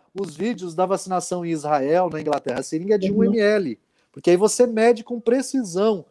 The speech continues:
Speaker 1: o meio M L que você precisa utilizar. Aqui estão utilizando seringa de três M L. Então, assim,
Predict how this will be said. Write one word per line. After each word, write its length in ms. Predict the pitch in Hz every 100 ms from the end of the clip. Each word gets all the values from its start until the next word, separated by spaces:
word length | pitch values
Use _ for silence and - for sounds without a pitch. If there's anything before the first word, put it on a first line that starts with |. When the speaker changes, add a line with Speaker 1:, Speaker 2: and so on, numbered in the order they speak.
| _ _
Speaker 1:
o 100 | 190
meio 380 | 180 175 185 185
M 180 | 175 170
L 240 | 156 180
que 80 | 196
você 260 | 196 196 202
precisa 360 | 208 196 190
utilizar. 440 | 202 214 208 185 190
Aqui 180 | 190 240
estão 220 | - 254
utilizando 460 | 254 247 220 233 220
seringa 400 | 226 233 247 247 _ -
de 100 | 180
três 500 | - 202 226 233 180
M 200 | 180 160
L. 240 | 143 143 135
Então, 240 | 160 214 254
assim, 360 | 233 - 196